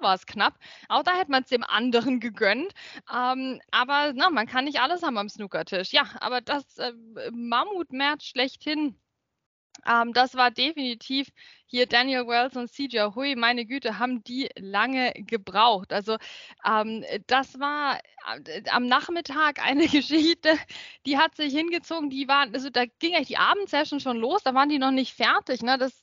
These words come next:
das war, ähm, so der klassische Fall von, eigentlich sollten wir das auf dem nächsten freien Tisch dann erst wieder zu Ende spielen, aber es geht ja nicht, weil es ging ja gleich weiter mit dem Viertelfinale für den Sieger der Partie. Und so mussten halt alle ein bisschen warten hinter den Kulissen. Ja,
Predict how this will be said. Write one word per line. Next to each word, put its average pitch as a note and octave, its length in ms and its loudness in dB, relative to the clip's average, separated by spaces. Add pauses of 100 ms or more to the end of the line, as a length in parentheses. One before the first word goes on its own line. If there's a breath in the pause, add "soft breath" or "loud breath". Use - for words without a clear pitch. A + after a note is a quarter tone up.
das B3+ 200 -10
war, B3+ 300 2 (540 loud breath)
ähm, A#3+ 400 2
so A#3+ 140 -8
der C4 200 6
klassische D4+ 460 0
Fall D4 260 4
von, C#4 200 -2
eigentlich C#4+ 280 0
sollten C#4+ 220 0
wir B3 60 -4
das C4 120 -2
auf C4+ 80 -4
dem B3+ 140 -8
nächsten C4 340 0
freien A#3 300 0
Tisch G#4+ 220 -4
dann G#3 160 0
erst G3+ 200 -4
wieder G#3+ 160 -6
zu - 120 -10
Ende A3+ 260 -4
spielen, C#4+ 240 -4
aber A#3+ 100 -2
es B3 120 -6
geht E4 160 2
ja B3 120 4
nicht, B3 220 -6
weil A3+ 140 0
es - 100 -14
ging C#4 100 -6
ja A#3+ 60 0
gleich A3+ 220 -6
weiter A#3 240 2
mit A3 80 -12
dem A3 80 -12
Viertelfinale F3 600 -6
für F#3 320 -4
den G3 320 -4
Sieger A3+ 340 2
der F3 120 0
Partie. G3 420 -6 (500 loud breath)
Und B3 160 -4
so C4+ 120 0
mussten D#4 340 0
halt D#4 160 6
alle C4+ 200 4
ein D#4 100 0
bisschen E4 340 -2
warten F3+ 480 -4 (140)
hinter G#3+ 240 0
den F3+ 160 -6
Kulissen. F3+ 460 -8
Ja, F3+ 340 -4